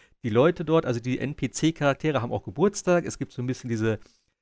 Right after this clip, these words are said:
äh, ja, soziale Komponente, wo du dich mit denen unterhalten musst. Du kannst ihnen Geschenke machen, zwischendurch dann mal wieder,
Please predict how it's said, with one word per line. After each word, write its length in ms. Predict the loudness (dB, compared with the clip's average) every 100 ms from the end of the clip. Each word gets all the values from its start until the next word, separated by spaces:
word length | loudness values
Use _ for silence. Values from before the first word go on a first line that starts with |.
| _ -2
äh, 400 | 4 4 4 0
ja, 260 | 0 2 2
soziale 640 | -2 -6 -4 2 4 4
Komponente, 600 | 2 -4 -2 -2 -2 -4
wo 40 | -4
du 60 |
dich 140 | -6 -6
mit 100 | -8
denen 120 | -4
unterhalten 500 | -2 4 4 4 -2
musst. 260 | -6 -6 -8
Du 60 |
kannst 200 | -8 -6
ihnen 80 | -4
Geschenke 420 | -6 -4 -4 -4
machen, 200 | -4 -4
zwischendurch 420 | -6 -8 -8 -6
dann 120 | -6 -4
mal 140 | -4
wieder, 200 | -2